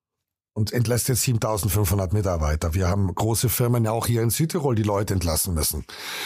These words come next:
Und diese Zeile,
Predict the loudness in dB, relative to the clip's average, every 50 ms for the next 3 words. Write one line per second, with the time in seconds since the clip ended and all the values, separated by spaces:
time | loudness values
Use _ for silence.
0 | -8 -8 -10 -12 -16 -20 -20 -8 -2 0 2 2 0 -2 -6 -12 _ _ _ _
1 | _ _ _ _ _ -2 0 2 2 2 2 2 4 4 4 2 0 -2 -8 -12
2 | -14 -14 -16 -18 -20 -10 -6 -4 -2 0 0 0 0 2 2 2 0 0